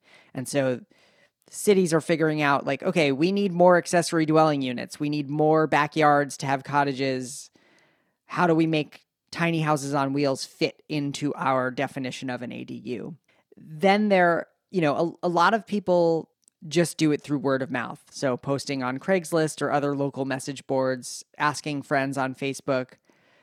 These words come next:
There are also tiny house communities. So places that are either being developed or they are R V parks that are converted,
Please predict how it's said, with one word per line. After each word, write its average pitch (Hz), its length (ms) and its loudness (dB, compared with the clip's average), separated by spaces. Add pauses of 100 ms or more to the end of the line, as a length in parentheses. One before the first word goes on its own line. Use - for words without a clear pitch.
(140)
There 151 360 2
are 135 560 0 (580)
also 185 280 4
tiny 175 300 -4
house 160 240 -2
communities. 165 800 -4 (280)
So 151 360 2
places 156 580 -4
that 143 240 2
are 143 160 0
either 151 280 0
being 139 280 -4
developed 196 720 2
or 147 220 2
they 135 200 -2
are 131 480 -2 (420)
R 160 140 4
V 165 180 -2
parks 160 380 0
that 143 160 -2
are 131 220 -2 (100)
converted, 202 640 4